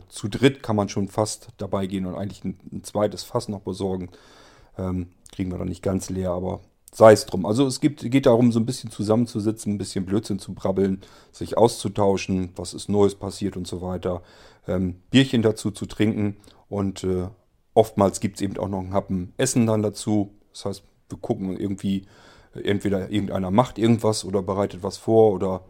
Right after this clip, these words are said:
die Frauen kochen was Schönes für uns oder aber wir besorgen uns irgendwo was von außerhalb oder lassen uns was bringen.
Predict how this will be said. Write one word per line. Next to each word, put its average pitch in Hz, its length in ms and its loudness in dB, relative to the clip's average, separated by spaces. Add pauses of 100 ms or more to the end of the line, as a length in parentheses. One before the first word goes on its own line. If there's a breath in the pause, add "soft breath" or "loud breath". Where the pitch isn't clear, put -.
(220)
die 92 80 -8
Frauen 117 440 4
kochen 107 280 -2
was 98 100 -2
Schönes 101 320 -2
für - 140 -6
uns 95 340 -2
oder 98 280 0
aber 92 320 -2 (340 loud breath)
wir 87 300 -4 (220)
besorgen 110 560 10
uns 107 160 0
irgendwo 110 360 2
was 101 160 0
von 101 180 -4
außerhalb 98 580 -2
oder 92 220 -6
lassen 92 300 -8
uns 85 120 -12
was 87 120 -12
bringen. 90 360 -6